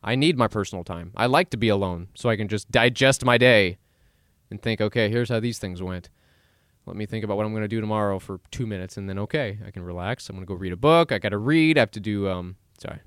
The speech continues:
repeated myself. "I have to go eat, do laundry, chores, whatever, and then go to bed." Don't underestimate sleep either. All right, this was a long-ass block, but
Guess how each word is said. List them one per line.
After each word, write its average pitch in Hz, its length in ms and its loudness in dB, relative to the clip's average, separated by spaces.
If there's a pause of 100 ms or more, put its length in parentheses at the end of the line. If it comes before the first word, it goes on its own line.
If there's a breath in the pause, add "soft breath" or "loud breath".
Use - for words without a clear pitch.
repeated 92 300 -12
myself. 87 520 -12
"I - 40 -20
have - 80 -20
to 104 80 -10
go 95 160 -2
eat, 135 320 0 (920)
do 98 100 -10
laundry, 156 440 2
chores, 160 500 -2
whatever, 403 400 -6 (640)
and 147 100 -8
then 151 80 -2
go 165 100 4
to 165 80 2
bed." 120 240 2 (680)
Don't 135 240 -2
underestimate 131 560 -2
sleep 135 300 -8
either. 120 260 -10 (1500)
All 120 80 -4
right, 117 60 4
this 131 160 2
was 143 120 4
a 123 60 8
long-ass 135 640 6
block, 120 380 2
but 147 300 4